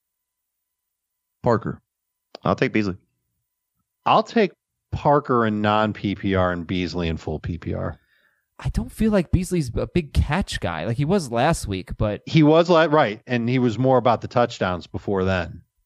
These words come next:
Speaker 3: But he's
Speaker 4: Yeah.
Speaker 3: given you at least ten P P R points, four straight games.
Speaker 4: Parker,
Speaker 2: He also
Speaker 4: like,
Speaker 2: scored against Miami.
Speaker 4: Parker's gonna have five catches for sixty-two yards.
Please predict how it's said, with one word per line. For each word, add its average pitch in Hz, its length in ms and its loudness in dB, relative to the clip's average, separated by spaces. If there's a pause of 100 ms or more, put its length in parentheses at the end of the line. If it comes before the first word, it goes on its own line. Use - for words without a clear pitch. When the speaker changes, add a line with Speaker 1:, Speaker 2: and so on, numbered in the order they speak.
(220)
Speaker 3:
But 117 120 2
he's 147 100 2
Speaker 4:
Yeah. 123 80 0
Speaker 3:
given 143 160 4
you 135 80 4
at 120 80 2
least 127 240 -2
ten 131 180 2
P 120 140 0
P 117 140 0
R 110 100 4
points, 92 300 -4
four 104 220 0
straight 98 280 -4
games. 85 440 -12 (520)
Speaker 4:
Parker, 311 260 4
Speaker 2:
He 262 40 6
also 240 100 6
Speaker 4:
like, 180 140 4
Speaker 2:
scored 104 240 2
against 90 220 -2
Miami. 85 280 0 (400)
Speaker 4:
Parker's 240 320 2
gonna 220 180 4
have 170 140 4
five 147 260 4
catches 135 320 2
for 120 120 -4
sixty-two 120 640 -2
yards. 90 480 -8